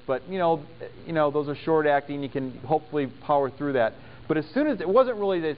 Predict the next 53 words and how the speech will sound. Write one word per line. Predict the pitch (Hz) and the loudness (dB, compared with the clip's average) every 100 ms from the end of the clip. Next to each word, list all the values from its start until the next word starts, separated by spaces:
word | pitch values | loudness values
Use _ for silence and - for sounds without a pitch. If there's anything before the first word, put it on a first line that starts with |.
| - | -6
till | 165 | -4
they | 165 | -4
started | - 165 156 147 113 | -2 2 2 2 0
ventilating. | 135 139 131 113 107 | 0 2 2 2 0
They, | 113 123 | 0 0
they | |
didn't | 127 190 | 0 2
have | 202 | 0
any | 175 | -2
problem | 135 151 139 123 | 0 2 2 -2
with | 117 | -12
the | |
intubation. | 107 113 104 | -6 -8 -6
They | 107 | -6
got | 165 185 | -2 -2
the | 131 | -4
tube | - 131 | -6 -4
in | 101 | -4
in | 90 - | -8 -4
seconds, | 123 104 92 69 | -2 -2 -6 -4
less | 165 180 180 | 0 0 -2
than | 104 | -4
thirty | 151 131 95 | 0 0 0
seconds. | 113 98 - - - - - - - - | -2 -2 -4 -18 -20 -20 -20 -18 -18 -8
And, | - 123 123 123 | 0 2 4 4
um, | 120 117 117 113 110 - - - - - - - | 4 2 2 -2 -12 -18 -20 -20 -20 -18 -18 -10
you | - 127 | -2 2
know, | 117 | 2
but | 117 | 2
then | 123 123 | -2 0
this | 120 | -2
happened. | 123 92 - 92 - - | 0 0 0 -10 -16 -10
And | 107 | -6
it | 110 | -2
was, | 113 113 120 | 0 0 2
it | |
was | 127 123 | 2 2
really, | 117 131 127 | 2 2 4
it | 123 | 2
was | 117 110 | 0 0
definitely | 147 151 147 120 123 117 | 2 0 -2 -10 -10 -10
some | 123 | -8
aggressive | 107 120 123 123 95 | -2 2 0 -2 -2
bagging | 117 117 110 107 101 | 2 4 2 -4 -8
because | 98 110 98 | -6 -4 -4
they | |
saw | 98 117 101 | 0 2 2
how | 92 | 0
sick | 156 - | -4 -4
she | 101 | -4
was, | 90 92 92 | 0 0 0
and | 104 98 95 - - - - - - - - | -2 0 -2 -4 -12 -18 -18 -18 -16 -16 -4
bam, | 127 123 98 | 0 2 0